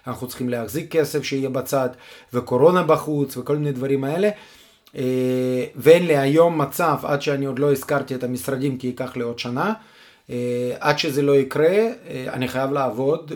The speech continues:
ו-, ולא תמיד לעבוד ולעשות מה שאני אוהב ורוצה, אלא לעבוד מה שנקרא בשביל כסף. וההכנסה הפסיבית הזאת מאפשרת לי לא, לא לעבוד או לחשוב על זה.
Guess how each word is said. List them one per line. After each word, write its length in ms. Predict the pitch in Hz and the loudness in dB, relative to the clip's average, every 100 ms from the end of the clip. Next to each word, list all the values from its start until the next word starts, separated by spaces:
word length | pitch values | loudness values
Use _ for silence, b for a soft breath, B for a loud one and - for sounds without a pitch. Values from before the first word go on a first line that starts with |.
| - | -14
ו-, 320 | 104 120 123 107 | -12 -8 -8 -6
ולא 220 | 123 127 135 | -4 -4 -2
תמיד 260 | 139 131 | -4 -2
לעבוד 320 | 131 123 139 123 | 0 0 0 -2
ולעשות 460 | 123 120 131 123 | -2 -2 -4 -6
מה 100 | 127 | -6
שאני 280 | 123 120 117 | -6 -6 -6
אוהב 300 | 117 123 170 180 | -2 -2 -2 -4
ורוצה, 460 | 131 117 113 147 185 - B B B 131 | -4 -4 0 0 0 -6 B B B -4
אלא 140 | 131 | -2
לעבוד 400 | 131 135 131 160 | 0 0 0 -2
מה 140 | 175 | -4
שנקרא 380 | 165 175 165 180 | -6 -6 -6 -6
בשביל 280 | 175 - 180 | -4 -6 -6
כסף. 360 | - 175 - - _ B B B B | -6 -8 -8 -16 _ B B B B
וההכנסה 420 | 123 117 135 123 | -6 -4 -6 -4
הפסיבית 500 | 160 160 151 240 233 | -2 -2 -2 0 0
הזאת 340 | 147 127 143 143 | -2 -2 -4 -4
מאפשרת 500 | 139 127 160 156 151 | -10 -6 -4 -4 -4
לי 120 | 143 | -4
לא, 640 | 135 143 139 143 143 139 135 _ - | -2 -2 -2 -4 -8 -10 -14 _ -10
לא 120 | 135 | -6
לעבוד 520 | 135 131 120 131 127 139 143 | -4 -4 -6 -8 -8 -10 -4
או 120 | 123 | -2
לחשוב 400 | 123 - 139 123 | -2 -2 -2 -2
על 60 | |
זה. 140 | 110 | -6